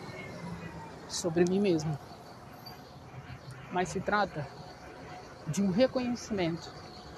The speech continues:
daquilo que você verdadeiramente é, sem dependências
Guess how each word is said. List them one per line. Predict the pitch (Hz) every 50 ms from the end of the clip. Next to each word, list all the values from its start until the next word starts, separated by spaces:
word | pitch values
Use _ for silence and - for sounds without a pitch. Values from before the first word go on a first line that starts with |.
| - -
daquilo | - 240 233 - 233 233 233
que | - 240
você | 196 214 202 - 214
verdadeiramente | 208 233 247 269 269 247 233 185 180 208 226 240 240 220 202 180 175 175 185 190 - - 214 185 - - - - -
é, | 185 185 165 131 - - - - - - - - - - - - - - - - - - - - - - - - - -
sem | - - - - 247 233 233 240
dependências | 233 240 233 - 247 233 196 175 156 156 - - 170 156 - -